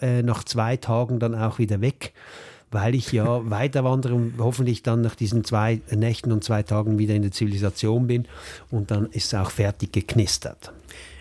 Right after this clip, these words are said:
Speaker 2: Interessante Ansichtsweise der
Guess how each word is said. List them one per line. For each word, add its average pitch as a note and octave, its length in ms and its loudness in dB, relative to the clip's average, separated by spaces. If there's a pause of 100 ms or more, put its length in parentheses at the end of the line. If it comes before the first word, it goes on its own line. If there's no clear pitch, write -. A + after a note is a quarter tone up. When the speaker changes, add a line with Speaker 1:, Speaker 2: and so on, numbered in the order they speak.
(140)
Speaker 2:
Interessante C#3 1040 2 (420)
Ansichtsweise A#2 1160 0
der G#2+ 440 0